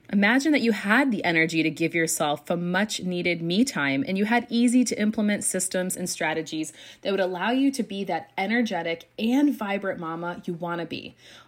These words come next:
All of this while still raising your kids the way you want. That's exactly why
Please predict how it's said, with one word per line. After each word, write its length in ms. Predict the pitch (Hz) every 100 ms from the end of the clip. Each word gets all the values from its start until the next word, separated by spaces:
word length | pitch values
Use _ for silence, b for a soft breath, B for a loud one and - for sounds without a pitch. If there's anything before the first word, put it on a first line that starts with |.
| B
All 200 | 185 202
of 140 | 247 220
this 300 | 180 175 -
while 100 | 170
still 380 | - - 208 208
raising 440 | 175 175 190 185
your 120 | 170
kids 460 | 165 - 170 170 -
the 100 | 160
way 180 | 160 160
you 220 | 160 147
want. 480 | 147 139 - - - _ _ _ _ _
That's 200 | 175 165
exactly 680 | 160 147 156 190 202 226 262
why 340 | 220 190 190